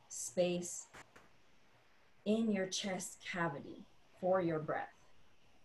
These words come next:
Through gentle movements in whatever direction feel necessary, whatever direction feels comfortable and like the most useful for you to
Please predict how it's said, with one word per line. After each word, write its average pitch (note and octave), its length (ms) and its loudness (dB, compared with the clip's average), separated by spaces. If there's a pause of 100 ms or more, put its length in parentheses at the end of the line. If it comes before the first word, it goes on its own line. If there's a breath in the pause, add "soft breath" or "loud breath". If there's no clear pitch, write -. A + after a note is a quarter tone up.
(1120)
Through F3+ 280 -2
gentle A3 600 6
movements F3 520 0
in F3+ 120 2
whatever F#3+ 360 4
direction F#3 580 0 (100)
feel G3 220 0
necessary, F3 880 -2 (2750)
whatever F3+ 380 8
direction F#3+ 580 0
feels D#3+ 340 -2
comfortable E3 640 -4 (460)
and E3 140 2
like D#3 180 0
the D#3+ 80 2
most D#3+ 360 0
useful F3+ 680 -8
for E3 100 2
you D#3 160 2
to E3+ 80 0